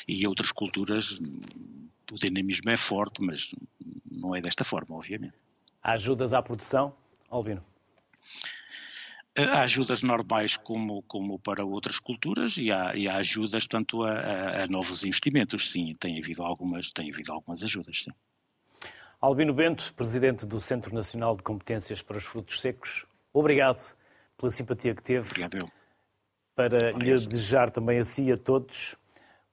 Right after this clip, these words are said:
Speaker 2: muito sucesso e felicidades. Até a próxima.
Speaker 1: Muito obrigado.
Speaker 2: Na verdade, continuamos em Trás-dos-Montes para falar com a Joana Araújo, da Amendouro. Olá, Joana. Boa tarde.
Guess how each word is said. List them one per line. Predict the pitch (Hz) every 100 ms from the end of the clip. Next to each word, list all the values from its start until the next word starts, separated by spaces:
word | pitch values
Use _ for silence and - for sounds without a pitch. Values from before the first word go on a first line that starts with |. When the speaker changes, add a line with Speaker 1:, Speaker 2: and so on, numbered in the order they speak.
| _ -
Speaker 2:
muito | 131 131
sucesso | - - 135 123 - - - _ _ _ _ _ _
e | 113 113 110
felicidades. | 98 123 107 113 90 - - _
Até | -
a | 123
próxima. | 104 - - - _ _ _ _ _ _ _ _ _
Speaker 1:
Muito | 127
obrigado. | 110 90 82 - _ _ _ _ _ _ _ - - - - - - - - _
Speaker 2:
Na | 175
verdade, | 196 226 240
continuamos | 240 208 180 156 147
em | 165
Trás-dos-Montes | 147 147 131 120 143 175 190
para | - 202 196
falar | 190 196 190
com | - 202 208
a | -
Joana | 151 117 165 185 185 -
Araújo, | 175 160 151 190 165 - -
da | 127 160 170 - _
Amendouro. | 175 175 185 180 156 170 160 135 101 - - -
Olá, | 135 143
Joana. | 120 135 143 117 85 -
Boa | 110
tarde. | - 139 113